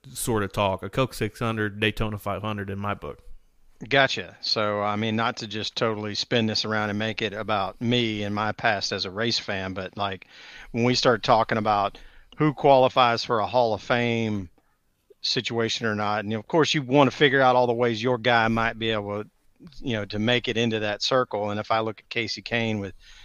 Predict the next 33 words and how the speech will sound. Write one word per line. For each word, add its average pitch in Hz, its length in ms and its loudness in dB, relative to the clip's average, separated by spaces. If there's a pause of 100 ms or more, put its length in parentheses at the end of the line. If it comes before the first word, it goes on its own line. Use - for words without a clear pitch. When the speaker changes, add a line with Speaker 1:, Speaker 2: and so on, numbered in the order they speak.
(180)
Speaker 2:
eighteen 127 440 -2
Cup 135 320 2
wins, 98 540 -4 (400)
you 104 100 -8
go, 104 140 -2
and 120 260 0
it, 113 160 -2
and 113 240 -2
the 113 100 -2
multiple 123 460 2
disciplines 117 560 -2
he's 104 140 -8
won 113 160 2
on 110 100 0
in 104 100 -2
basically 120 560 -2
every 110 340 -2
kind 110 280 -2
of 92 80 -6
racetrack 98 760 -6 (540)
that 107 200 -6
Cup 110 280 2
offered, 107 360 0
except 127 440 4
a 120 60 -4
plate 131 360 4
race. 98 360 -4
He 110 100 -4
never 117 240 0
won 110 260 0
a 101 220 -2 (140)
points-paying 110 760 -2 (200)
Cup 120 320 -2